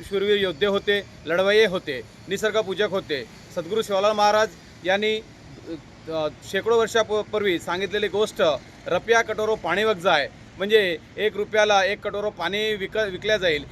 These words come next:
ही गोष्ट आज सत्य झालेली आहे. त्यांचे विचार आज बंजारा समाजातील तरुण पिढीला, युवा प-, पिढीला माहिती झाली पाहिजे, म्हणून आपण ही ज-, जयंती साजरी करतो आहे.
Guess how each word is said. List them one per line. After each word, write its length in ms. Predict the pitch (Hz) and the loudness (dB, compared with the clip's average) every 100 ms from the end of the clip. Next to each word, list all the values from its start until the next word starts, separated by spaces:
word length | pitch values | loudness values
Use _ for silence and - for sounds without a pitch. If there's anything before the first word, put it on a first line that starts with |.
| - | -12
ही 100 | 175 | -6
गोष्ट 280 | 214 214 - | -2 -2 0
आज 160 | 220 214 | -2 -2
सत्य 220 | 196 220 | -4 -4
झालेली 360 | 190 190 180 151 | -2 0 0 0
आहे. 140 | 127 | -2
त्यांचे 600 | 113 - - 170 196 226 | -4 -12 -4 -4 2 2
विचार 360 | 220 220 220 220 - - | 2 2 2 2 -4 -6
आज 140 | 180 190 | -4 -2
बंजारा 360 | 170 175 208 | -2 0 -2
समाजातील 840 | 214 214 208 208 175 147 110 - - | -2 -2 -2 -2 -4 -8 -10 -12 -4
तरुण 200 | 185 214 | -2 -2
पिढीला, 440 | 196 214 214 214 | -4 0 2 2
युवा 240 | 208 180 202 | 2 0 -2
प-, 160 | 202 | 0
पिढीला 560 | 214 208 208 214 165 135 - - - | -4 -2 0 2 2 -2 -10 -14 -4
माहिती 300 | 175 190 233 | -2 -2 -2
झाली 200 | 220 226 | -2 0
पाहिजे, 380 | 220 165 147 117 - - | 0 -2 -6 -8 -14 -8
म्हणून 300 | 165 220 233 220 - - - - | -2 2 0 -2 -12 -16 -14 -4
आपण 280 | 196 226 220 | -4 -2 -2
ही 140 | 220 | -2
ज-, 120 | 175 | 0
जयंती 380 | 202 185 202 208 | 0 0 0 -2
साजरी 340 | 202 185 185 226 | -2 -2 -2 -2
करतो 300 | 208 - 175 | -2 -2 -4
आहे. 280 | 139 123 | -4 -6